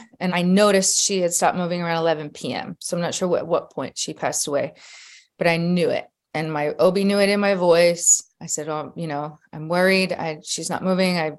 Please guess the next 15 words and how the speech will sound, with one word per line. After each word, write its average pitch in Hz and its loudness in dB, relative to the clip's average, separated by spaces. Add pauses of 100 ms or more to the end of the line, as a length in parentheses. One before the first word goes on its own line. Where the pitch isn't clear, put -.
tried - -8 (120)
apple 190 0
juice 170 -4
and, 156 -8 (340)
you 202 4
know, - 2
every, 254 4
every 220 0 (160)
single 202 0 (260)
pregnant 190 0
mother's 170 0
fear, 151 -6 (180)
every 208 4
single 180 -2
one. 165 -4